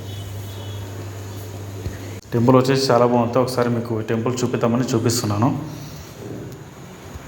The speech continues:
ఇది వచ్చేసి దర్గా, రైట్ సైడ్లో, ఆ, చాలా ఫేమస్ ఆ దర్గా,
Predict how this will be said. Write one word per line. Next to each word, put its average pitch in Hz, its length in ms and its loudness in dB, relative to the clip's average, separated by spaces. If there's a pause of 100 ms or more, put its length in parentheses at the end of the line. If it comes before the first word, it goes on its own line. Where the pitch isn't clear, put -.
(360)
ఇది 120 100 8
వచ్చేసి 120 340 6
దర్గా, 113 640 4
రైట్ 113 200 4
సైడ్లో, 117 520 4 (640)
ఆ, 107 480 2 (480)
చాలా 117 180 4
ఫేమస్ 120 360 6
ఆ 117 40 6
దర్గా, 107 420 2